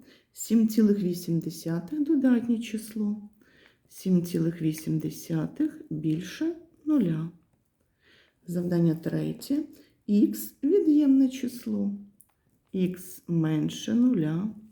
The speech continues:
Завдання четверте. Ігрек, додатнє число.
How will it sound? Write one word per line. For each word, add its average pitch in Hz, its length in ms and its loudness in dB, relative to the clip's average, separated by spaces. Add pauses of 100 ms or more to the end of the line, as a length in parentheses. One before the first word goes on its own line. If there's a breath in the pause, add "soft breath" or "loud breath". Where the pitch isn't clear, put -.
(840 soft breath)
Завдання 170 640 2
четверте. 156 960 -4 (480 loud breath)
Ігрек, 214 500 2
додатнє 185 640 0
число. - 680 -8